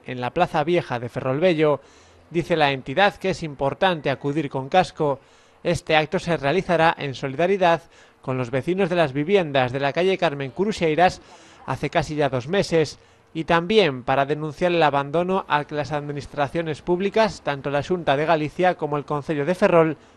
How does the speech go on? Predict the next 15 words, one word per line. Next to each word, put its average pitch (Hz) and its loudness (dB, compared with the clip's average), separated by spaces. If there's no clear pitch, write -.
someten 147 0
al 156 4
barrio. 147 2
La 190 6
convocatoria 180 0
se 170 -4
hace 156 -2
extensiva 165 2
a 143 0
toda 226 6
la 190 6
ciudadanía 160 2
de 131 -2
la 127 0
comarca, 160 0